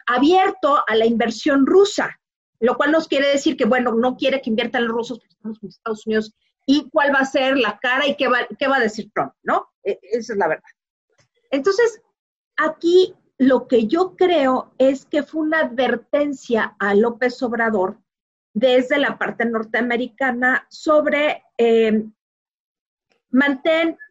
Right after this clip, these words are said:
las reglas igual, no nos quieras ver la cara de imbéciles,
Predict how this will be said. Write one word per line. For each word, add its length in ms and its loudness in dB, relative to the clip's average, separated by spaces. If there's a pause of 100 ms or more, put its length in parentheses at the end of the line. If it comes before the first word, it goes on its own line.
las 260 0
reglas 800 -2 (680)
igual, 500 -2 (360)
no 520 4
nos 280 -2
quieras 460 0
ver 320 -2 (100)
la 240 -2
cara 440 -2
de 100 0
imbéciles, 720 -2